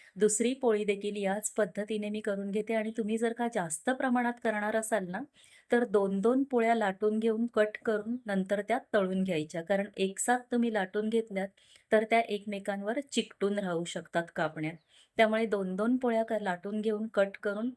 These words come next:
लगेच तळून घ्यायच्या. तर इथे दुसरी पोळी देखील माझी इथे छान लाटून झालेली आहे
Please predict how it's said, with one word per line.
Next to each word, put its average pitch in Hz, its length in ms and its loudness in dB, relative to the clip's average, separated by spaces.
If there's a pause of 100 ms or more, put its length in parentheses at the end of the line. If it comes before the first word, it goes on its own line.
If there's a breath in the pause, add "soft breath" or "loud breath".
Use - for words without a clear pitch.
लगेच 202 460 0
तळून 185 320 2
घ्यायच्या. 156 420 -8 (440)
तर 208 60 2
इथे 202 240 -2
दुसरी 202 380 -2
पोळी 220 300 -2
देखील 196 340 -6
माझी 190 280 -4
इथे 190 280 -6
छान 190 180 -6
लाटून 196 460 -2
झालेली 202 360 0
आहे 190 260 0